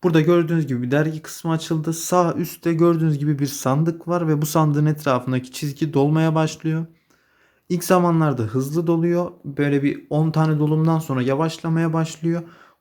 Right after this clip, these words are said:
Bu sayfayı da açık tuttuğunuz zaman her dolduğunda bir sandık geliyor. Ve bu sandıkları da altın paraya çevirebiliyorsunuz. Ondan sonra da o altın paraları gerçek paraya nasıl çevireceğinizi anlatacağım.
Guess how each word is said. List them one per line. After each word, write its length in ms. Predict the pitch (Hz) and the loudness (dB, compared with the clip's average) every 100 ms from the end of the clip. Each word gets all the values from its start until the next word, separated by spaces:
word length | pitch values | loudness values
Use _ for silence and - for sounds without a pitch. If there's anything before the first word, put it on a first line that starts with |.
| - | -10
Bu 40 | |
sayfayı 420 | - 185 180 180 | -2 0 2 2
da 100 | 160 | 2
açık 340 | - 160 - _ | 0 -2 -6 _
tuttuğunuz 500 | - - 180 185 170 | -20 -8 -2 -2 0
zaman 360 | 180 180 180 - _ _ | 0 0 -4 -8 _ _
her 240 | 196 185 | 0 2
dolduğunda 500 | 165 160 147 135 123 | 4 2 2 -2 -2
bir 100 | 170 | -2
sandık 440 | 170 180 170 170 - | -2 -2 -4 -4 -2
geliyor. 360 | 170 170 175 180 _ _ _ _ 160 | 0 0 0 -4 _ _ _ _ -4
Ve 120 | 165 | -4
bu 40 | |
sandıkları 600 | 165 180 165 160 170 151 | 0 2 2 0 0 2
da 80 | 147 | 2
altın 340 | 160 156 156 147 | 0 0 0 -2
paraya 400 | 139 123 160 160 | -2 -2 -2 -2
çevirebiliyorsunuz. 1000 | 143 127 120 113 135 165 160 170 170 | -2 0 0 -2 0 0 0 -2 -2
Ondan 260 | 170 151 147 | 0 2 2
sonra 240 | 135 139 | 0 -2
da 80 | 127 | 0
o 100 | 139 - | -2 -2
altın 300 | 147 143 147 | -4 -2 -4
paraları 340 | 147 139 127 113 | -4 -4 -2 -2
gerçek 460 | 123 127 - 127 | 0 -2 -4 -8
paraya 260 | - 123 120 | -4 -2 -2
nasıl 200 | 131 - | -4 -6
çevireceğinizi 600 | - 127 131 139 139 143 | -4 -4 -2 -2 -2 -2
anlatacağım. 560 | 143 143 151 147 156 | -2 -2 -4 -4 -4